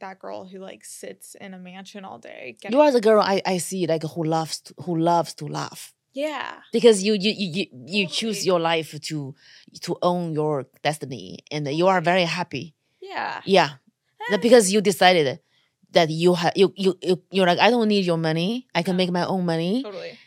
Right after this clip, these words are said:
Speaker 2: And, uh, I don't need a private jet,
Speaker 1: Mm-hmm.
Speaker 2: and, uh, I just, uh, I'm just gonna love who I wanna love.
Speaker 1: Totally. And I
Speaker 2: And, uh, I'm, I'm doing that right now
Speaker 1: Good
Speaker 2: to
Speaker 1: for
Speaker 2: l-,
Speaker 1: you.
Speaker 2: know that, uh, I don't need a guy who's super rich to take care of me, because, uh, I pay for everything. I,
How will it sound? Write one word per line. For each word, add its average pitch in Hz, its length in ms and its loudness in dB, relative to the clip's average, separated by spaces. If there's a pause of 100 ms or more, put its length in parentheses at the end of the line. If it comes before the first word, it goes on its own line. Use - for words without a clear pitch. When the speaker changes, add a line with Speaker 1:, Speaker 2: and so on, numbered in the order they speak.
(120)
Speaker 2:
And, 165 320 0
uh, 156 200 4
I 175 80 4
don't 185 140 0
need 180 80 -2
a 170 60 -2
private 156 320 -2
jet, 156 480 -6 (160)
Speaker 1:
Mm-hmm. 220 120 -10
Speaker 2:
and, 147 320 -4
uh, 135 220 -6 (580)
I 151 180 -2
just, 151 360 -8
uh, 160 240 -4 (120)
I'm 160 200 -6
just - 180 -12
gonna 160 180 -4
love 151 200 -4
who 160 140 -8
I - 20 -2
wanna 160 180 -6
love. 202 240 -12 (180)
Speaker 1:
Totally. 202 520 -10
And 202 100 -14
I 214 40 -8
Speaker 2:
And, 175 160 -2
uh, 160 80 -4 (100)
I'm, 196 260 2 (100)
I'm 208 180 2
doing 180 240 0
that 151 200 4
right 147 180 -2
now 113 340 -6
Speaker 1:
Good - 100 -12
Speaker 2:
to 170 120 -6
Speaker 1:
for 143 60 -8
Speaker 2:
l-, 175 280 2
Speaker 1:
you. 170 60 -6
Speaker 2:
know 180 240 4
that, 139 220 2
uh, 120 180 -4
I 147 440 0
don't 180 200 2
need 151 320 -2 (140)
a 156 100 -2
guy 131 280 0
who's 143 260 -10
super 151 300 -6
rich 131 240 -8 (220)
to - 60 -20
take 165 140 -8
care 156 140 -4
of 143 80 -14
me, 131 280 -12 (380)
because, 160 340 -2
uh, 139 120 -4 (340)
I 196 120 -4
pay 220 180 6
for 190 100 4
everything. 165 500 -2
I, 156 180 -4